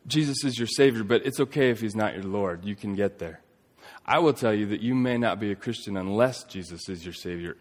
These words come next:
and your Lord. The world will tell you that sin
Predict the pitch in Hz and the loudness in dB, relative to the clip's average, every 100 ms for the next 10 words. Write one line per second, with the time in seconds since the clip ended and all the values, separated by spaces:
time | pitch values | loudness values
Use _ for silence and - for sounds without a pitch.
0 | - 123 113 90 85 82 85 82 - _ | -6 -2 0 -2 -8 -10 -14 -16 -20 _
1 | _ _ _ _ _ _ - - 131 147 | _ _ _ _ _ _ -20 0 6 8
2 | 190 170 156 160 143 151 143 127 - - | 8 8 4 6 6 6 6 4 2 -18
3 | - - - 208 214 143 120 | -12 -4 0 6 8 8 4